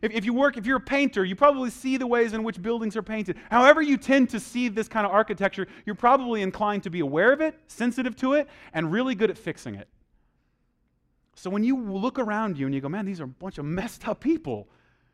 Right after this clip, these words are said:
do you know how you know that so well? Do you know why you're so keenly aware of how messed up the people are around you? 'Cause they remind you of you. And when you see it, you can either distance yourself from them, turn your back on them,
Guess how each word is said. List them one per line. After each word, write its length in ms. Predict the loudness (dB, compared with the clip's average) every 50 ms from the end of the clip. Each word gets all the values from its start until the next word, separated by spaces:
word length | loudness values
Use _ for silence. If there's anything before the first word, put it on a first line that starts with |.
| _ _ _ _ _ _ _
do 80 | -4 0
you 80 | 2
know 160 | 4 4 4 2
how 120 | 2 0
you 180 | 0 0 -2 0
know 180 | 0 0 0
that 180 | 0 -2 -4 -4
so 160 | -4 -4 -4
well? 380 | -2 -2 -2 -2 -4 -6 -10 _ _ _ _ _ _ _ _ _ _ _ _ _ _ _ _ _ _ _ _ _
Do 80 | _ -4
you 60 | -2
know 80 | 0 0
why 220 | 2 2 2 0
you're 120 | -2 -4 -4
so 160 | -4 -4 -6
keenly 400 | -4 -6 -6 -4 -4 -2 -2 -2
aware 460 | -2 -2 -2 -2 -2 -2 -2 -2 -4
of 120 | -4 -6
how 140 | -6 -6 -4
messed 260 | -4 -4 -4 -6 -8
up 120 | -10 -12 -12
the 60 | -14
people 280 | -14 -14 -16 -10 -8 -6
are 160 | -4 -4 -4
around 300 | -4 -6 -6 -8 -10 -10
you? 200 | -12 -12 -12 -14 -18 _ _ _ _ _ _ _ _ _ _ _ _ _ _ _ _ _ _ _ _ _ _ _ _ _ _ _
'Cause 160 | -16 -12 -8
they 100 | -6 -6
remind 460 | -4 -4 -6 -6 -6 -6 -6 -6 -6
you 100 | -6 -8
of 80 | -8 -10
you. 320 | -12 -12 -12 -12 -12 -16 -20 _ _ _ _ _ _ _ _ _ _ _ _ _ _ _ _ _ _ _ _ _ _ -8
And 160 | -6 -4 -2
when 140 | 0 2 2
you 140 | 2 2 0
see 340 | -4 -6 -6 -4 -2 -2
it, 140 | -2 -4 -4
you 140 | -6 -8 -6
can 140 | -4 -4 -4
either 200 | -2 -2 -4 -4
distance 520 | -4 -4 -6 -6 -6 -6 -8 -6 -6 -6
yourself 400 | -8 -10 -8 -2 -2 -2 -2 -2
from 140 | -2 -4 -2
them, 140 | -2 -2 -4
turn 240 | -4 -4 -4 -2 -2
your 80 | -2
back 320 | 0 2 2 2 2 0 -2
on 140 | -2 0
them, 200 | 0 0 -2 -2